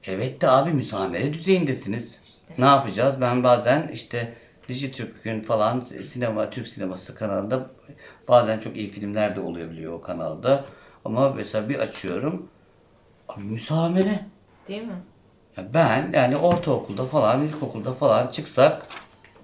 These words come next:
Speaker 1: oynasak, gülsek, eğlensek müsamere düzeyinde senaryolar, bilmem neler.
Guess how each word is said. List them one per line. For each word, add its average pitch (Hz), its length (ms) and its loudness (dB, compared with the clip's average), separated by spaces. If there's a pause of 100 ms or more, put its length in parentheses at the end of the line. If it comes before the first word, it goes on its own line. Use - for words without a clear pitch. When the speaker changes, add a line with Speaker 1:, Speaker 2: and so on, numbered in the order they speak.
(580)
Speaker 1:
oynasak, 143 680 6 (120)
gülsek, 123 540 0
eğlensek 147 840 2
müsamere 208 680 0
düzeyinde 147 680 0 (240)
senaryolar, 139 840 2
bilmem 143 460 -2
neler. 120 380 -2